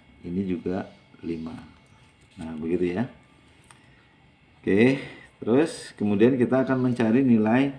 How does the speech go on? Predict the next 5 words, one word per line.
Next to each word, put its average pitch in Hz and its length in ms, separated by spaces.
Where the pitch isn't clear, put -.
X 135 480
yang 107 400
garisnya 95 480
merah 92 320
ini. 87 180